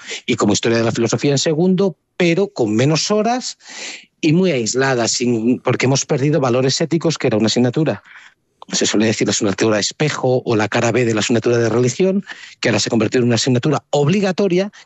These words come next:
que era el gran compromiso del, del gobierno, pero en un solo curso de una sola hora. De hecho, la ley nacional es tan, tan ridícula en ese sentido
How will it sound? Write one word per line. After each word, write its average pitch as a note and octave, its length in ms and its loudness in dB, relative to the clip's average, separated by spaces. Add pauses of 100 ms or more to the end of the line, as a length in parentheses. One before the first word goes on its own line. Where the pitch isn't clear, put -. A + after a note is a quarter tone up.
que - 80 -4
era G3+ 100 -2
el G2+ 140 0
gran G#2 240 0
compromiso A2+ 560 0
del, A2 340 0 (500)
del D3 140 2
gobierno, E3 380 0
pero C#3+ 220 0
en C#3+ 100 2
un D3+ 80 2
solo D#3+ 240 0
curso F#3 320 -2
de D#3 80 2
una C#3 120 2
sola B2 280 0
hora. G2 280 -2 (300)
De C#3+ 120 0
hecho, F3 120 0
la F3+ 120 0
ley E3+ 100 0
nacional E3 360 0
es D3+ 160 -2
tan, D3 400 0
tan D#3+ 220 0
ridícula D3+ 520 0
en D3 80 0
ese C#3 120 -2
sentido D3+ 380 2